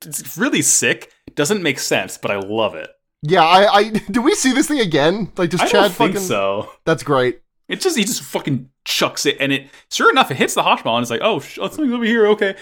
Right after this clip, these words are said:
Speaker 1: And it turns around and goes the other way back down the original path.
Speaker 2: Yeah.
Speaker 1: Cl-, yay, Chad. Uh,
Speaker 2: Thanks,
Speaker 1: and
Speaker 2: Chad.
Speaker 1: Thanks, Chad.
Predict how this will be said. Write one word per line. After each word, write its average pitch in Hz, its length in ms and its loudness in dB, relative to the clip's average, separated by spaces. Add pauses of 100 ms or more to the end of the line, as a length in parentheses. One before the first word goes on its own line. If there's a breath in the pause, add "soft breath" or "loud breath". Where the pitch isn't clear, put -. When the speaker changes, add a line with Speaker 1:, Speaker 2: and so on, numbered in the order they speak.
(120)
Speaker 1:
And 147 100 2
it 135 140 -2
turns 170 240 0
around 120 340 0
and 107 140 -8
goes 110 180 0
the 104 80 -2
other 98 160 -2
way 98 80 -2
back 101 180 -4
down 95 200 -6
the 90 60 -6
original 90 440 -8
path. - 560 -10 (180)
Speaker 2:
Yeah. 135 260 -2 (120)
Speaker 1:
Cl-, 147 240 -18
yay, 160 240 2
Chad. 85 500 -6 (460)
Uh, 107 140 -2
Speaker 2:
Thanks, 101 180 2
Speaker 1:
and - 80 -6
Speaker 2:
Chad. 175 640 2 (160)
Speaker 1:
Thanks, 208 200 -4
Chad. 190 540 0